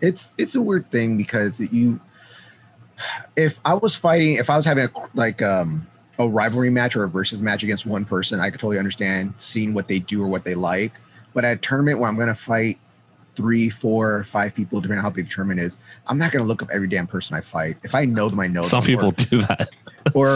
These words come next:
Speaker 1: well, the big thing is, and I used to, I had a teammate a while, uh, a while ago, this before you came to the dojo, we were kinda similar
Speaker 2: Mm-hmm.
Speaker 1: weight classes,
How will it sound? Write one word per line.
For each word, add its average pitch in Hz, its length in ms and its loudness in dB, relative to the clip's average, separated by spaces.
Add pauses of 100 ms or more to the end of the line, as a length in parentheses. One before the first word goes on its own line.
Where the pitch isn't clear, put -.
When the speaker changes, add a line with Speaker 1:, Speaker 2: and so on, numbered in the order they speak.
(140)
Speaker 1:
well, 143 100 4
the 131 120 2
big 151 200 4
thing 135 260 2
is, 95 300 0
and 101 120 -2
I 104 60 0
used 120 240 0
to, 104 360 0 (100)
I 101 100 2
had 110 220 0
a 101 40 -2
teammate 120 400 0
a 95 40 -2
while, 92 280 -2 (200)
uh, 95 40 -4
a 82 140 -2
while 98 220 0
ago, 90 120 -2
this 90 100 -6
before 107 300 -6
you 92 80 -2
came 95 160 -4
to 92 80 -2
the 85 40 -6
dojo, 95 440 -2
we 98 100 -2
were 98 80 -4
kinda 113 220 -4
similar 107 220 -2
Speaker 2:
Mm-hmm. 90 40 -4
Speaker 1:
weight 92 140 -4
classes, 90 580 -4